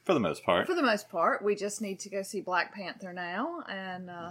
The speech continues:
Speaker 1: And then
Speaker 2: hopefully we'll get it before it leaves the cinema.
Speaker 1: <laughs> And then Infinity War will be here, probably almost by the time you listen to this, depending on how things go.
Speaker 2: Yay! I'm so excited about that. Yes.
Speaker 1: All right, well, before we get to our anniversary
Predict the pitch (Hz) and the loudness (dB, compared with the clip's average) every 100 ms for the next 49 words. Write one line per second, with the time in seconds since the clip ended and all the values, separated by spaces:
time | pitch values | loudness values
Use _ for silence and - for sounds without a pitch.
0 | 175 202 190 196 190 190 202 190 196 214 | -2 -2 0 0 -2 -2 0 0 -2 0
1 | 185 117 180 - 180 190 175 220 349 - | 2 2 -2 -4 -8 -6 -4 -2 -4 -4
2 | 113 117 113 110 113 110 127 143 113 107 | 4 6 6 6 4 0 0 4 6 6
3 | 107 92 165 147 73 - 85 80 87 85 | 6 4 2 2 2 4 4 4 -2 -2
4 | 90 69 95 107 - 107 110 123 120 131 | 0 2 0 -2 -2 -2 0 0 0 0
5 | 147 - 85 87 82 - - 90 85 92 | -4 -6 -4 -2 -2 -4 -10 -8 -8 -8
6 | 90 - 90 - 135 127 - 349 370 392 | -8 -8 -12 -6 -6 -6 -8 -6 -4 -4
7 | 427 440 427 403 392 381 370 370 381 381 | -8 -8 -8 -8 -8 -10 -8 -8 -8 -12
8 | 285 285 - 233 - - 226 226 208 190 | -14 -10 -4 -4 -4 -6 -4 -4 -6 -6
9 | 156 - 180 165 - - 262 226 - - | -6 -4 -4 -4 -6 -2 0 0 -2 -8
10 | - - _ _ _ _ _ - 120 165 | -10 -12 _ _ _ _ _ -6 -2 0
11 | 160 117 123 - 170 139 123 - 156 135 | 0 0 0 4 6 6 4 2 4 8
12 | 117 - 120 110 104 95 120 117 - 117 | 8 8 6 4 4 6 6 6 4 6
13 | 98 | 6